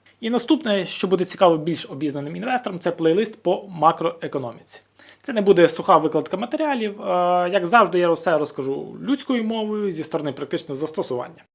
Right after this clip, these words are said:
Тобто, щоб можна було врахувати макростатистику у прийнятті власних інвестиційних рішень. Я точно скажу, що розуміння навіть базової макростатистики допомагає ефективно будувати інвестиційні плани. І по торговим ботам,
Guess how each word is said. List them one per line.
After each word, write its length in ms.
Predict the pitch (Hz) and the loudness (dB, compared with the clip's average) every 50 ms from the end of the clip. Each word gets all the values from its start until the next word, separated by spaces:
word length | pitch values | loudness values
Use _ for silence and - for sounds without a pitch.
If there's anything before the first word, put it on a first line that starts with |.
| _ _ _ _ _ - | _ _ _ _ _ 0
Тобто, 520 | 302 302 302 - 294 269 262 254 247 240 | 0 0 2 4 4 6 8 8 6 6
щоб 240 | - - 220 226 220 | 4 2 0 2 2
можна 240 | 240 233 214 233 202 | 2 2 2 0 -2
було 420 | 190 208 214 208 208 208 208 202 | -2 0 0 2 2 2 0 0
врахувати 500 | 175 180 180 - - 202 220 214 214 185 | -2 -4 -4 -4 2 4 4 4 4 2
макростатистику 760 | 185 185 185 190 185 - - - - 226 - - 185 - 202 | 0 -2 -2 -4 -6 -6 -6 -4 -4 -4 -4 -4 -4 -2 0
у 140 | 196 196 185 | 0 0 0
прийнятті 480 | 175 151 147 147 143 - - 247 240 - _ _ _ - | -2 -4 -4 -6 -6 -6 -8 -8 -8 -10 _ _ _ -6
власних 400 | 147 151 170 - - 160 - - | -4 -2 -2 -4 -6 -10 -14 -14
інвестиційних 640 | 147 131 123 - - 120 - 139 131 123 - - | -12 -12 -12 -12 -12 -12 -12 -12 -12 -14 -16 -18
рішень. 280 | - 120 - - - - _ _ _ _ _ _ - | -18 -16 -16 -18 -18 -20 _ _ _ _ _ _ -6
Я 80 | 170 | 0
точно 280 | 175 202 180 - - 131 | 2 2 2 2 0 -6
скажу, 300 | - - 139 127 131 139 | -8 -8 -8 -6 -6 -8
що 180 | - - 160 151 | -4 -2 0 0
розуміння 460 | 151 143 165 170 190 196 190 190 185 | 0 -2 -2 -2 -2 0 0 0 0
навіть 320 | 175 180 180 180 165 156 | 2 2 2 2 0 -2
базової 600 | 151 143 139 156 185 190 165 135 139 135 139 143 | -6 -6 0 4 4 4 4 4 2 0 -2 -2
макростатистики 760 | 143 143 139 - 156 151 - - 180 226 214 - - 170 - | -4 -6 -8 -10 -12 -12 -12 -10 -10 -10 -10 -10 -10 -10 -10
допомагає 520 | 165 160 156 165 156 147 147 185 185 180 170 | -8 -8 -8 -8 -6 -4 -2 0 0 0 -2
ефективно 400 | - - 139 - 156 151 143 127 | -4 -6 -8 -6 -4 -4 -4 -6
будувати 460 | - 127 123 117 139 135 - - 175 175 165 | -8 -10 -10 -8 -10 -10 -12 -14 -16 -16 -16
інвестиційні 540 | 135 123 120 - 127 - - 127 131 135 - | -16 -16 -14 -14 -14 -14 -14 -14 -16 -18 -18
плани. 260 | - - - - - - _ _ - - - - _ _ - | -18 -18 -18 -18 -20 -20 _ _ -20 -20 -20 -20 _ _ -6
І 120 | 226 254 | -4 -4
по 120 | 262 - 240 | -2 -2 0
торговим 400 | - 202 165 196 226 226 214 214 | 0 0 0 0 0 -2 -2 0
ботам, 320 | 240 240 220 - 160 139 | 0 0 0 0 -4 -6